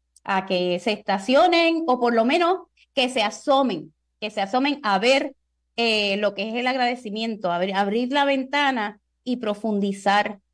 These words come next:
sobre la esencia del agradecimiento. Mire, por otro lado, ya mismo, mañana es la parada de Macy's. Mire, a mí me encanta esa tradición en casa, es maravillosa. Nos levantamos, hacemos un desayunito medio bobo.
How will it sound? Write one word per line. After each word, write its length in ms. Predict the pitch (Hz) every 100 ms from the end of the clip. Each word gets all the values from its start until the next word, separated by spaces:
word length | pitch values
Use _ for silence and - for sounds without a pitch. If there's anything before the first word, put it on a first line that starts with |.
| _
sobre 320 | - 190 185
la 80 | 180
esencia 580 | 180 208 208 220 208 -
del 340 | 214 226 247 -
agradecimiento. 1000 | 208 202 185 180 180 175 175 175 165 175 _ - _ _
Mire, 320 | 247 277 311
por 240 | 254 269 254
otro 380 | 262 269 302 294
lado, 500 | 277 311 320 294 - _ _
ya 240 | 190 202 185
mismo, 560 | 190 170 185 302 - -
mañana 580 | 226 196 202 185 170 285 -
es 120 | 277
la 120 | 226
parada 300 | 240 247 254
de 120 | 262
Macy's. 680 | 269 233 254 - - 220 196 _ _ _ _ _ _ _ _ _
Mire, 280 | 254 277 269
a 140 | 262 254
mí 180 | 247 262
me 80 |
encanta 500 | 285 269 254 240 247
esa 180 | 247 294
tradición 800 | 294 285 269 254 - 262 262 262
en 220 | 254 254
casa, 460 | - 247 262 - 262
es 100 | 254
maravillosa. 640 | 254 269 247 240 247 254
Nos 120 | 262 262
levantamos, 680 | 254 254 269 277 269 269
hacemos 320 | 269 254 233 277
un 80 |
desayunito 540 | 285 285 277 269 277 294
medio 220 | 247 208
bobo. 380 | 226 208 156